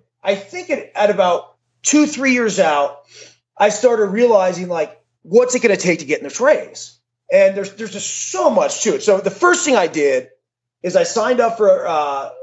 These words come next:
uh, Way, the Way Too Cool fifty K.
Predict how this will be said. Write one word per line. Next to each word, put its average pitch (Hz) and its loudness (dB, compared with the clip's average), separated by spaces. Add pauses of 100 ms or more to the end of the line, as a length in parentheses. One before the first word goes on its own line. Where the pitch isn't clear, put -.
(260)
uh, 131 -8 (180)
Way, 185 -2
the 165 2
Way 202 2
Too 240 2
Cool 208 4
fifty 175 -2
K. 131 -4